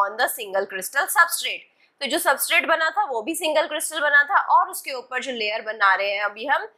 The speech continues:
वो भी single crystal layer बना रहे हैं। अब substrate क्या act करेगा? substrate as a seed act करेगा इस process के अंदर, right। seed के ऊपर हमारी layer grow करने लग जाएगी।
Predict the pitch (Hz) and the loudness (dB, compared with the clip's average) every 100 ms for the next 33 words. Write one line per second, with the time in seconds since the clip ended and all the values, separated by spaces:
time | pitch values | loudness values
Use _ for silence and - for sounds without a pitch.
0 | _ _ _ 226 226 - 269 220 214 220 | _ _ _ -8 -4 -4 -4 -2 -4 -4
1 | 208 - 247 214 190 185 175 151 156 190 | -8 -6 -4 -2 -2 -4 -2 0 0 -2
2 | - - 302 - - _ - - 302 - | 0 2 2 0 -8 _ -6 -2 -2 -2
3 | 339 359 359 302 277 277 - 277 262 277 | 2 2 2 2 2 0 0 2 2 0
4 | 277 226 - 247 254 - 208 208 294 - | 0 -2 -2 -6 -4 2 2 0 -4 -4
5 | 359 349 330 254 - 185 202 - 214 208 | -2 0 0 -2 -2 -2 -2 -6 -6 -2
6 | 208 254 - 226 - _ _ - 190 - | 2 2 0 -8 -12 _ _ -2 0 0
7 | 185 180 - 180 123 165 170 233 294 - | -4 -8 -6 -4 -4 0 2 2 2 -6
8 | _ _ - 269 262 294 285 269 277 - | _ _ -2 0 0 2 2 2 0 2
9 | - 220 196 196 220 196 190 330 233 202 | 2 4 4 2 -2 0 2 2 0 -4
10 | 185 185 170 165 143 160 175 139 170 | -2 -4 -4 -4 -6 -8 -10 -12 -16